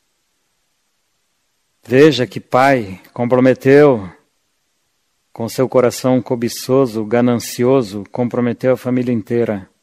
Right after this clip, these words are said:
Foi paulatinamente sendo ensinado, mas de que forma? Doutrinariamente? Não. Pelo comportamento. Foi sendo ensinado sua família a gostar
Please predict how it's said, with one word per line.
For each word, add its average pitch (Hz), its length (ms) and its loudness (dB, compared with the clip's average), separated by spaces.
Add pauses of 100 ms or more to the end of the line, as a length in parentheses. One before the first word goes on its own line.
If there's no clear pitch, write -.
(1700)
Foi 123 500 -2
paulatinamente 120 1400 -2 (580)
sendo 123 420 -4
ensinado, 120 1000 -2 (340)
mas 139 120 -4
de 143 100 -10
que 165 80 -4
forma? 135 460 4
Doutrinariamente? 117 1000 -2
Não. 123 380 0 (1080)
Pelo 123 220 -4
comportamento. 120 920 -6 (1000)
Foi 117 180 -8
sendo 120 300 -8
ensinado 123 720 -2
sua 127 220 -2
família 120 680 -4
a 117 80 0
gostar 120 960 -2